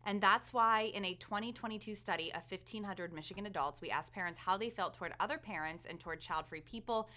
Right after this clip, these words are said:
We also asked child-free people how they felt toward other child-free people and towards parents. We found that parents strongly favored other parents,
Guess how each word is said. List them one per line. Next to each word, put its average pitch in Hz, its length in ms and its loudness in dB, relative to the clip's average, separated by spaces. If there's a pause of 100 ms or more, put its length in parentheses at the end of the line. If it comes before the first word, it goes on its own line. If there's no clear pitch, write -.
(200)
We 190 100 2
also 214 280 6
asked 196 220 4
child-free 170 420 0
people 240 440 0
how 185 160 0
they 175 120 0
felt 156 220 -2
toward 165 260 -4
other 160 200 0
child-free 156 460 -4
people 147 300 -10
and 147 80 -6
towards - 240 -10
parents. 240 440 -2 (480)
We 196 100 0
found 262 560 8
that 165 140 2
parents 262 400 2
strongly 240 600 4
favored 208 540 0
other 170 220 2
parents, 269 840 0